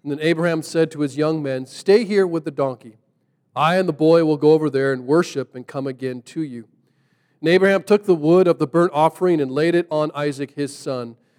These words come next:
And he took in his hand the fire and the knife, so they went both of them together.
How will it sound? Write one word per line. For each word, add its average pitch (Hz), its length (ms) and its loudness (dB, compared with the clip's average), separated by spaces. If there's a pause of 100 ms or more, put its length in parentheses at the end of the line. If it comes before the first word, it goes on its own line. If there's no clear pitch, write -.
(160)
And 175 100 0
he 175 60 0
took 226 400 4
in 214 120 8
his 226 180 2
hand 165 300 -2
the 151 60 -2
fire 175 480 4
and 151 180 -4
the 160 60 0
knife, 165 400 -2
so 151 340 0
they 147 140 0
went 143 380 -2
both 170 260 2
of 135 140 -2
them 135 180 -4
together. 135 580 -4